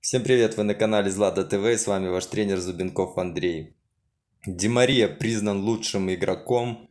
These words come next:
финала Кубка Америки. В принципе, оно и понятно, так как аргентинец, э, забил единственный гол в этом матче,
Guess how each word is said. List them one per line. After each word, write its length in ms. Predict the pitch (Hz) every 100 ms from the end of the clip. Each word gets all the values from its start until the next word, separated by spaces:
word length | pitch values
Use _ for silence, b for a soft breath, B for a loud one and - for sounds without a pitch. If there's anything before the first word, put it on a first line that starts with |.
| - _ -
финала 760 | - 98 98 110 107 98 92 -
Кубка 520 | 110 107 - 101 95 - 95 92
Америки. 880 | 95 98 101 92 - 92 87 - - - B B B B B
В 140 | -
принципе, 380 | - 147 - 123
оно 200 | 113 120
и 80 | 113
понятно, 640 | 113 113 117 127 - 98
так 240 | - 95 -
как 220 | 92 101
аргентинец, 1000 | 95 92 90 95 - 104 95 90 - 95
э, 400 | 90 90 90 87
забил 340 | 95 87 90
единственный 920 | 92 92 95 87 - 92 90 87 87
гол 400 | 87 95 92 82
в 40 | 87
этом 280 | 85 85 87
матче, 520 | 95 127 - 107